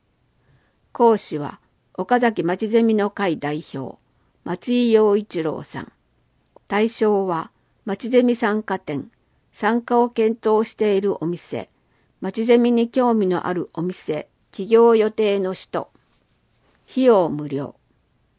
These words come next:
申し込み二次元コードから。問い合わせ、産業経済室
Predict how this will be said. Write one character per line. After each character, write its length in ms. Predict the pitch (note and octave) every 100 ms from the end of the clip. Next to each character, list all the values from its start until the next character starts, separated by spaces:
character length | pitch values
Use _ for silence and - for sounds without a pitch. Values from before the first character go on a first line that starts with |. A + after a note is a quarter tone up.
| _ -
申 180 | -
し 100 | A#3
込 180 | - G#3
み 240 | G3+ F3+ -
二 120 | F3+ G3+
次 120 | A#3
元 260 | B3+ A#3+
コ 200 | A#3 A#3
ー 60 | G#3
ド 120 | D#3+
か 180 | - D#3+
ら。 140 | E3 - _ _ _ _ _ _ _ _ _
問 220 | G3 G#3+
い 60 | G#3
合 100 | G3
わ 120 | F3
せ、 320 | - D#3+ D3 _ _ _ _ _ _ _
産 320 | G#3 A3+ B3
業 260 | B3+ A#3
経 300 | A#3 B3+ A#3
済 240 | A3+ A3 A3
室 460 | - - - A#2+